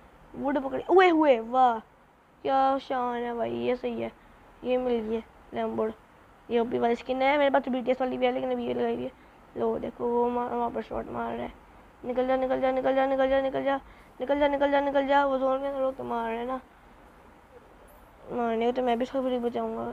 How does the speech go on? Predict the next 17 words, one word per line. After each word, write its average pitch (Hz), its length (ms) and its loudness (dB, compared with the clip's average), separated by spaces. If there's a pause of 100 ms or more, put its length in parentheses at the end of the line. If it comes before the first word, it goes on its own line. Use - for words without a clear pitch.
(140)
game। 226 240 -6 (420)
इसलिए 240 340 -2
निकल 285 280 2
जा, 294 80 6
निकल 294 240 0
जा, 311 80 2
निकल 311 240 0
जा, 311 60 -2
निकल 320 240 -2
जा। 330 220 6
जोन 294 220 0
के 311 60 0
अंदर 294 160 2
आ 277 140 6
गया 277 120 -2
full। 294 240 -6 (560)
और 254 880 2